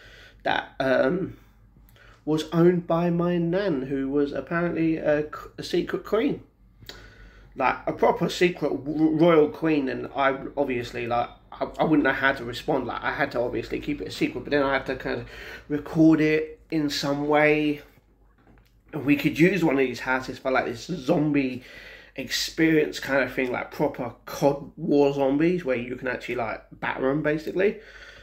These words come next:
And, like, I, I don't know what happened. It was messed up. It was weird. I remember at some point where I was like, um,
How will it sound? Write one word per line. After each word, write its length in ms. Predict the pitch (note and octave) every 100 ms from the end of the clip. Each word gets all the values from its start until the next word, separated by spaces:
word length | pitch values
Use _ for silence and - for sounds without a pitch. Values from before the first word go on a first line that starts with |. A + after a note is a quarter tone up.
| - - - - -
And, 220 | C3+ C3
like, 340 | C3 A#2+ - - _ _ - _ _ _ _ _ _ - - -
I, 160 | B2+ A#2+
I 120 | C3+
don't 300 | - D3+ E3
know 80 | D#3+
what 200 | C#3+ -
happened. 500 | - C#3+ - D3 -
It 240 | C#3 C3+ B2+
was 180 | C#3
messed 500 | C#3 C#3 D#3+ E3+ -
up. 180 | D#3+ -
It 200 | C3+ B2+
was 160 | B2 A#2+
weird. 720 | D3 C3+ F3 F#3 E3 C3 - - _ _ _ _ _ _ - _ _ - -
I 80 | B2+
remember 360 | C#3+ D3+ D#3+ D3
at 100 | -
some 300 | D#3 D3+ C#3+
point 340 | D#3+ D3 C3
where 220 | C3+ C3+
I 80 | C#3+
was 200 | C3+ C3
like, 360 | C#3 B2 B2 - - - - - - - -
um, 680 | C3 B2+ C3 C3+ A#2+ B2